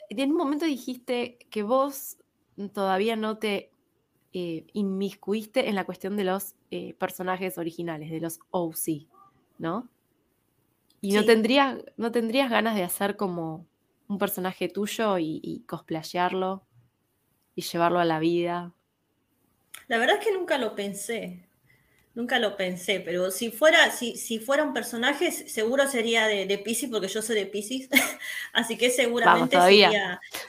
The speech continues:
Speaker 2: sería un, un personaje, sí, de, de, que lleve la armadura de Piscis, seguramente. Igual en este que hice, eh,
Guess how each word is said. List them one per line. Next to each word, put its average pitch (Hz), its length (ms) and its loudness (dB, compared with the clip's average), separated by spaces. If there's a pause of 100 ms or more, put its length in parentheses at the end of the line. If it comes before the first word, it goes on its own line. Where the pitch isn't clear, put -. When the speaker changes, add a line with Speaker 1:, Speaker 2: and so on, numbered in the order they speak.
(260)
Speaker 2:
sería 220 580 4
un, 202 720 -4 (320)
un 220 140 -8
personaje, 208 580 -4
sí, 185 300 -8 (640)
de, 185 520 -6
de, - 160 -20
que 208 140 0
lleve 226 320 2
la 208 80 4
armadura 196 420 -2
de 185 120 -2
Piscis, - 480 -16
seguramente. 180 580 -6
Igual 285 260 6 (120)
en 254 160 4
este 349 360 2
que 262 80 0
hice, 294 480 0
eh, 254 220 -4